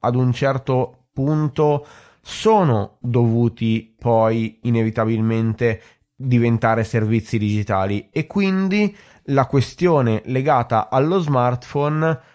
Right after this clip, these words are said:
è una questione legata ad un approccio diverso, ad un approccio in cui lo smartphone è dovuto in qualche modo maturare.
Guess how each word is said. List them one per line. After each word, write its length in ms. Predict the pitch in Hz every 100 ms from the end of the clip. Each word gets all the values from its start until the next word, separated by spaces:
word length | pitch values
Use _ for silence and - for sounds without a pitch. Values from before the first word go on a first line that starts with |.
| _ -
è 200 | 185 220
una 240 | 185 135
questione 840 | 127 123 - 131 127 127 127 123 -
legata 880 | 123 127 123 151 160 147 127 117 -
ad 160 | 139 131
un 120 | 135
approccio 460 | 117 - 123 - 120
diverso, 580 | 113 101 82 92 -
ad 180 | 107 120
un 120 | 139
approccio 760 | 127 - 147 147 - 151 139 127 - - -
in 240 | 135 135
cui 680 | 127 135 131 131 127 - _ -
lo 200 | 135 135
smartphone 1120 | 123 123 127 127 - - 127 131 127 131 123 - _ _ _
è 160 | - 135
dovuto 720 | 123 120 127 123 127 123 127
in 160 | 139 123
qualche 360 | 123 117 - 113
modo 260 | 107 104
maturare. 680 | 104 101 113 95 60 -